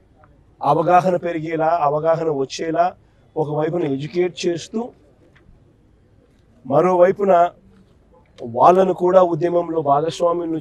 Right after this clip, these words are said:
చేస్తూ, వాళ్ళ సంతకాలను ద్వారా వాళ్ళ అభిప్రాయం, వాళ్ళు నిరసనను తెలియజేసే కార్యక్రమం మొదలైంది. అక్టోబర్ పది నుంచి డిసెంబర్ పది దాకా ప్రతి గ్రామంలోనూ, ప్రతి పట్టణంలోనూ, ప్రతి వార్డులోనూ ఈ రచ్చబండ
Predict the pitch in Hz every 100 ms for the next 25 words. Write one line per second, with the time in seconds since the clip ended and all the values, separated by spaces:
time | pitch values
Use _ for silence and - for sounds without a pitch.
0 | 156 156 156 220 220 170 160 151 147 151
1 | 170 175 190 190 - - _ - _ _
2 | _ _ _ _ - 143 160 190 196 165
3 | 165 165 156 - 139 170 165 170 170 170
4 | 165 156 151 143 - 123 135 170 190 180
5 | 180 175 160 156 147 147 - 135 135 143
6 | - 165 156 156 _ _ _ _ _ _
7 | _ - 135 139 131 117 113 - _ _
8 | _ _ _ _ _ _ _ _ - 147
9 | 185 175 170 165 160 160 165 196 175 165
10 | 170 165 151 151 151 151 160 170 160 156
11 | 147 139 151 175 175 170 185 185 170 160
12 | 143 135 160 165 165 170 180 160 151 120
13 | 123 156 170 175 180 165 156 147 147 147